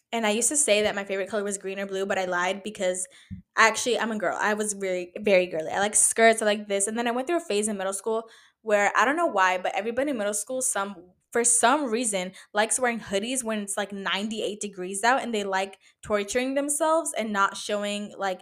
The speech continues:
any type of forearm. So that was me.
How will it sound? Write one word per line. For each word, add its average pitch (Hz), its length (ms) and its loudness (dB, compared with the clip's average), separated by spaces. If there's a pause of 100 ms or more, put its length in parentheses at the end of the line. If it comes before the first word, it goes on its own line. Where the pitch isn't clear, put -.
any 208 300 -6
type 185 340 -4
of 180 100 -6
forearm. 233 840 -2 (680)
So 226 240 0
that 190 220 0
was 233 160 -2
me. 196 300 -14